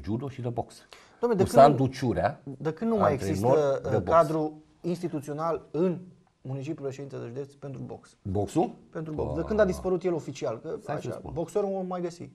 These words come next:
Speaker 1: Stai să spun.
Speaker 2: Eu
Speaker 1: Imediat după Revoluție. N-a mai fost.
Speaker 2: Incredibil,
Speaker 1: Oficial.
Speaker 2: incredibil.
Speaker 1: Da, din
Speaker 2: Douăzeci
Speaker 1: nouăzeci.
Speaker 2: ceva de ani. Și nu s-a
Speaker 1: Da.
Speaker 2: găsit niciun om, un
Speaker 1: Din
Speaker 2: fost
Speaker 1: nouăzeci,
Speaker 2: boxer să vină?
Speaker 1: nouăzeci și unu, nouăzeci și doi, n-a mai fost.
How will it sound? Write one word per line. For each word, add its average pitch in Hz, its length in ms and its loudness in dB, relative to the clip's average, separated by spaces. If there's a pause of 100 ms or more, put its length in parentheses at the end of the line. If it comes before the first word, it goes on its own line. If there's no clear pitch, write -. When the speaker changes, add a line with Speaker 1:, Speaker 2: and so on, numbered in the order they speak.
(300)
Speaker 1:
Stai 69 180 -18
să - 60 -16 (180)
spun. 131 220 -10 (800)
Speaker 2:
Eu 170 380 0 (420)
Speaker 1:
Imediat 120 420 4
după 101 200 -2
Revoluție. 92 560 -2 (440)
N-a 73 180 -8
mai 64 140 -10
fost. - 180 -20 (480)
Speaker 2:
Incredibil, 131 360 0
Speaker 1:
Oficial. 76 220 0 (340)
Speaker 2:
incredibil. 113 580 -8
Speaker 1:
Da, 62 340 -6
din 82 180 -2
Speaker 2:
Douăzeci 107 220 6
Speaker 1:
nouăzeci. 160 280 4
Speaker 2:
ceva 160 240 2
de 156 60 4
ani. 139 80 0
Și - 80 -8
nu 226 60 4
s-a 233 140 6
Speaker 1:
Da. 214 60 8
Speaker 2:
găsit 214 200 6
niciun 226 300 2
om, 220 280 4 (140)
un 202 140 0
Speaker 1:
Din 107 100 6
Speaker 2:
fost 113 120 8
Speaker 1:
nouăzeci, 135 440 10
Speaker 2:
boxer - 160 6
să 120 80 4
vină? 139 80 10
Speaker 1:
nouăzeci 123 200 6
și 151 80 0
unu, 123 280 4
nouăzeci 123 260 8
și - 60 -6
doi, 135 120 8
n-a 120 100 8
mai 92 120 4
fost. 90 340 -8